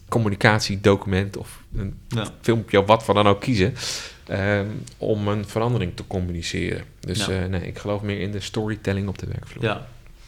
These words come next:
Speaker 2: En ook het echte verhaal met de echte urgentie, in plaats van dat allemaal mooi weer spelen en hopen dat mensen daarop aanhaken.
Speaker 1: Ja, nou ja, het echte verhaal, eh, is ook omdat het een persoonlijk verhaal is.
Speaker 2: Ja.
Speaker 1: Eh,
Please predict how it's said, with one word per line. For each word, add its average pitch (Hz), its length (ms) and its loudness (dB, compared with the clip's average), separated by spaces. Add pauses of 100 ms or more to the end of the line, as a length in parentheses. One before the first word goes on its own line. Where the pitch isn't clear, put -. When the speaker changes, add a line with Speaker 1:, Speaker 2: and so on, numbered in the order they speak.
(180)
Speaker 2:
En 104 160 -2
ook 101 320 -4
het 101 140 -6
echte 110 260 0
verhaal 98 380 0
met 98 120 -6
de 95 80 -4
echte 95 260 -8
urgentie, 101 500 -10
in 98 80 -8
plaats - 260 -8
van - 140 -12
dat - 100 -10
allemaal 92 380 -8 (380)
mooi 110 260 2
weer 95 240 2
spelen 92 380 -6
en 90 80 -4
hopen 92 280 -4
dat 92 80 -6
mensen 92 280 -8
daarop 90 200 -10
aanhaken. - 320 -4
Speaker 1:
Ja, 175 280 10 (100)
nou 165 140 12
ja, 156 160 12
het 151 140 10
echte 143 280 6
verhaal, 127 600 6
eh, 113 400 8
is 120 160 2
ook 120 180 4
omdat 117 200 6
het 113 140 0
een 117 100 4
persoonlijk 143 440 2
verhaal 87 400 0
is. - 320 -8
Speaker 2:
Ja. 123 200 0
Speaker 1:
Eh, 95 440 4